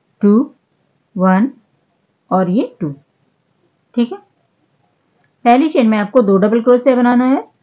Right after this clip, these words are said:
फिर एक double क्रोशिया, फिर दो double क्रोशिया, फिर एक double क्रोशिया, फिर दो double क्रोशिया, इस तरह से करते हुए तीसरी round को complete करेंगे। यहाँ पे third round complete हो गई। Fourth round के लिए वन और ये two chain लेंगे, First वाली chain पे डालेंगे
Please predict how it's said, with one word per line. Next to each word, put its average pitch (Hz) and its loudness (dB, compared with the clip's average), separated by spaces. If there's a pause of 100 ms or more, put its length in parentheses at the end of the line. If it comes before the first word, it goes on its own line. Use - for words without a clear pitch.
(440)
फिर 214 2
एक 196 2
double 220 0
क्रोशिया, 240 0
फिर 214 -4
दो 190 0
double 240 2
क्रोशिया, 247 -2
फिर 214 -2
एक 190 -2
double 240 0
क्रोशिया, 240 -2
फिर 247 -4
दो 185 0
double 208 -2
क्रोशिया, 220 -4
इस 277 -6
तरह 202 -2
से 196 -8
करते 185 -6
हुए 247 -2
तीसरी 180 -4
round 170 -6
को 302 -2 (120)
complete 160 -8
करेंगे। 175 -6 (2000)
यहाँ 233 0
पे 254 -2 (380)
third 208 2
round 240 2
complete 220 0
हो 254 4
गई। 226 2
Fourth 214 -4
round 220 0
के 220 -2
लिए 214 0
वन 196 -2 (120)
और 190 -2
ये 190 0
two 214 -4
chain 208 -4
लेंगे, 202 -2 (1200)
First 226 -4
वाली 208 -2
chain 208 -2
पे 208 -4
डालेंगे 196 -2